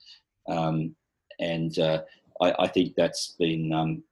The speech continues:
uh, look, it can be sometimes a little bit frustrating for the, the council, um,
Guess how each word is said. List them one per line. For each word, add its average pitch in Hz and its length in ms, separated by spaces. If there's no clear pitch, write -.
uh, 82 220
look, 104 180
it 95 120
can 110 120
be 95 100
sometimes 95 520
a - 20
little 90 160
bit 87 200
frustrating 95 720
for 98 340
the, 92 340
the 98 140
council, 92 640
um, 90 320